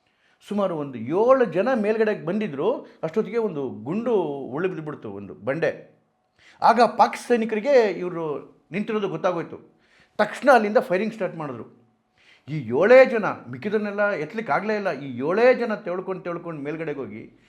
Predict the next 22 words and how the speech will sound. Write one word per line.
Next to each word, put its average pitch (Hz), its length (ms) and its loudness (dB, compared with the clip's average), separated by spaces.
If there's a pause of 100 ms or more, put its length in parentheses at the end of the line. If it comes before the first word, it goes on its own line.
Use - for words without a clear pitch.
(160)
ಏನು 208 300 4
ಬಂಕರಲ್ಲಿ 220 580 -2
ಫೈಟ್ 185 260 -4
ಮಾಡ್ತಿದ್ದಲ್ಲ, 175 420 -6
ಇವರೇ 185 500 6
ಫೈಟ್ 214 200 -4
ಮಾಡಿ 175 240 -10
ಸುಮಾರು 156 220 -6
ಅವರು 139 180 -2 (360)
ಅಲ್ಲ, 156 160 0
ಅಲ್ಲ, 147 240 -4
ಅಲ್ಲೊಂದು 120 640 -8 (160)
ಹದಿಮೂರು, 220 280 0
ಹದಿನಾಲ್ಕು 196 420 -4
ಜನ 170 160 -6
ಇದ್ದರು. 175 440 -6 (300)
ಅವನ್ನೆಲ್ಲ 175 380 6
ಹೊಡೆದಾಕ್ಸಿ 202 520 2
ಅದ್ರ 180 140 -6
ಇಬ್ಬರು 180 380 -4
ಮಾತ್ರ 226 200 -4
ತಪ್ಪಿಸ್ಕೊಂಡು 208 760 -4